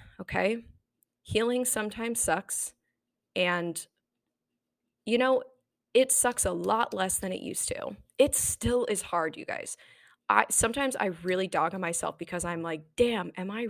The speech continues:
really this mad again over the same thing and over the fact that, like, I'm having another bad day?" Yes,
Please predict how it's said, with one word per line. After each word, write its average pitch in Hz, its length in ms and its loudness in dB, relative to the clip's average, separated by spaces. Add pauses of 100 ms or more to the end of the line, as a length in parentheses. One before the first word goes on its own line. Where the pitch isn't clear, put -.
(100)
really 226 460 -2 (320)
this 190 320 4
mad 170 320 2
again 156 480 -4
over 185 240 0
the 170 160 -2
same 160 480 0
thing 165 400 -4
and 170 160 -6
over 175 240 0
the 175 60 -6
fact 156 380 0
that, - 180 -2
like, 170 260 0 (400)
I'm 185 220 6
having 180 340 2
another 180 340 -2
bad 165 320 0
day?" 220 440 2 (300)
Yes, - 440 -2